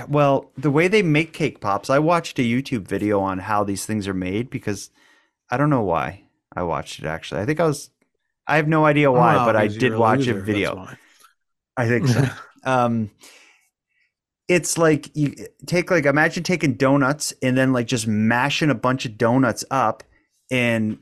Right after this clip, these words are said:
Speaker 1: almost making, like, a dough out of them and then making a ball out of that stuff,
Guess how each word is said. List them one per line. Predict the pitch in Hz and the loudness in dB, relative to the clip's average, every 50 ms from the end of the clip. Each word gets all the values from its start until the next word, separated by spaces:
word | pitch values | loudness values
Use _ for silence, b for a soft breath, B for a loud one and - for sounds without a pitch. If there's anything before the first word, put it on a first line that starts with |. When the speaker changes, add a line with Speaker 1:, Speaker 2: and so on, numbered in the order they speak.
| _ _ - | _ _ -2
Speaker 1:
almost | - 147 151 151 151 135 131 | 0 2 4 4 2 2 2
making, | 147 147 139 147 143 131 | 0 -2 0 0 0 0
like, | 120 101 | 0 -2
a | 113 104 | -4 -6
dough | 98 101 110 110 127 139 131 | -2 0 2 2 4 4 4
out | 113 107 | 2 2
of | 107 85 - | 0 -2 -2
them | 101 101 104 110 117 120 _ _ _ | -4 -4 -4 -6 -8 -12 _ _ _
and | 127 120 120 | -6 -2 0
then | 127 127 127 | 0 0 2
making | 127 127 123 - 131 113 | 0 0 0 0 -2 -4
a | 104 | -4
ball | 90 95 110 113 120 131 139 139 | -2 0 2 2 4 4 4 4
out | 123 107 | 2 0
of | 107 98 | 0 0
that | 113 120 135 - - | 0 0 0 -2 -4
stuff, | - - - 95 85 95 - - _ | -10 -10 -8 -8 -8 -8 -12 -16 _